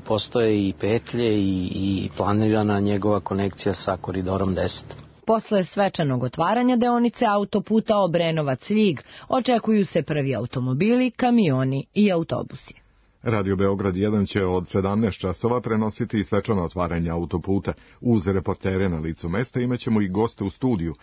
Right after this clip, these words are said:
Speaker 3: koji će komentarisati značaj novog infrastrukturnog projekta za sveukupni život u Srbiji.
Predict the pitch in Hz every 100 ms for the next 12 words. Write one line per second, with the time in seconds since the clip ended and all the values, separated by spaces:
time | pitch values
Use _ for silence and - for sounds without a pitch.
0 | - - 104 90 92 95 92 87 92 90
1 | 92 92 80 95 101 87 78 95 87 80
2 | 85 101 - 85 98 85 92 - - 107
3 | 120 123 120 110 104 107 - 85 78 85
4 | 80 78 76 73 76 78 76 78 73 73